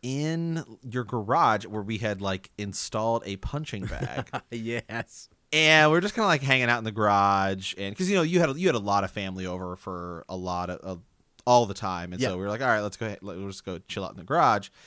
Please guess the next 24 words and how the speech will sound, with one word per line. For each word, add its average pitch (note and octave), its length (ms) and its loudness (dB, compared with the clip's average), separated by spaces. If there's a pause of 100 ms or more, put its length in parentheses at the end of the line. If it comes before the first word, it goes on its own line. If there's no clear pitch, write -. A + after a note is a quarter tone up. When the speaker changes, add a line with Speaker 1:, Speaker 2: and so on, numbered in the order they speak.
Speaker 2:
Right. - 140 -12 (180)
Speaker 1:
And C#3 720 2
we C3 160 0
had, F3 420 -2
like, A#2 340 -4 (220)
we B2 80 -8
had F#3 180 -6
laptops A2+ 800 -2
out, D#2+ 340 -10 (460)
on, A#2 380 2
like, G2+ 320 -6
terrible D#3 500 0
Wi-Fi. F#2 640 -6 (180)
Speaker 2:
Yep. A2 240 -4 (1160)
Speaker 1:
And E3 600 2 (120)
we C#3+ 440 0
had C3+ 540 -2
just F3+ 240 -2
started C#3 360 0
watch-, A#2+ 200 -2
so, C3 520 4 (1400)
um, G#2 440 -2
so, C#3 180 2
like, A#2+ 180 2